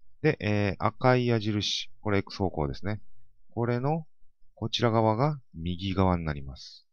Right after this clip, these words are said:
で、反対側が左側。で、えー、青の矢印の方向が上。その逆が下となりますね。えー、これ、特に、えー、気をつけていただきたいのは、このX方向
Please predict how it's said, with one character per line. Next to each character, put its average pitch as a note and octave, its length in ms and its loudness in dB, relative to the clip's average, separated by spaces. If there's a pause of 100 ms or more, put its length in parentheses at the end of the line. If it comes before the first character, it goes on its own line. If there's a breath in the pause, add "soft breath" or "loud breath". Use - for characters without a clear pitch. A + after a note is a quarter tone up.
(1160)
で、 A#2 80 -4
反 F2+ 200 -4
対 D#2 160 0
側 D2 140 -2
が G#2+ 80 -4
左 C#2 260 -8
側。 C#2 180 -18 (1120)
で、 C#3 100 -6 (580)
え E2 540 0
ー、 - 120 -16
青 F#2 220 0
の F2+ 100 -2
矢 F2+ 100 2
印 E2+ 280 -4
の D#2 80 -6
方 D#2 180 -8
向 D#2+ 180 -4
が C3+ 160 -2 (240)
上。 D#2 320 -2 (600)
そ A#2 120 -10
の A2 80 -6
逆 F2+ 240 -4
が D#2+ 100 0
下 - 340 -4 (200)
と - 80 -18
な C#2+ 100 -10
り C#2+ 60 -14
ま C2+ 100 -20
す - 100 -16
ね。 F2+ 140 -6 (1300 soft breath)
え A#2 260 0
ー、 A2+ 80 -10
こ C3 100 2
れ、 - 120 2 (160)
特 E3+ 200 0
に、 G2+ 200 0 (260)
え F2+ 120 -2
ー、 F2 60 -4
気 G2+ 100 0
を F#2+ 60 0
つ - 60 -8
け G2 100 -4
て F2 140 -2
い D#2+ 80 -2
た D#2+ 120 -2
だ D#2 140 -2
き - 160 -20
た D2+ 160 -2
い D2 80 -6
の C#2+ 120 -8
は、 D#2 260 -2
こ F2 140 -6
の F2 120 -2
X - 280 -4
方 A#2+ 200 2
向 - 280 -4